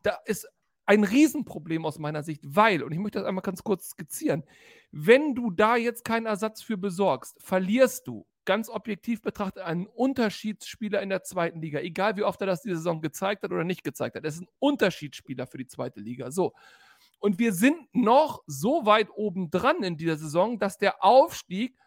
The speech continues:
zumindest mal rechnerisch, theoretisch, aber auch mit einem Lauf durchaus noch eine Möglichkeit darstellt. Und für diese eine Million, für diese eine Million mehr im Sommer, die Dennis ja zu Recht aufgebaut hat,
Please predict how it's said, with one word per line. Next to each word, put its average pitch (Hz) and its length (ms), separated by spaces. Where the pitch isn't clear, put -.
zumindest 233 800
mal 202 360
rechnerisch, 220 720
theoretisch, 185 840
aber 202 480
auch 247 240
mit 226 200
einem 196 120
Lauf 180 500
durchaus 247 640
noch 226 240
eine 226 100
Möglichkeit 214 760
darstellt. 127 520
Und 202 160
für 254 140
diese 233 340
eine 269 380
Million, 233 680
für - 140
diese 185 340
eine 269 320
Million 233 540
mehr 190 340
im 190 120
Sommer, 202 260
die 180 100
Dennis 196 300
ja 185 160
zu - 140
Recht 185 220
aufgebaut 143 640
hat, 196 240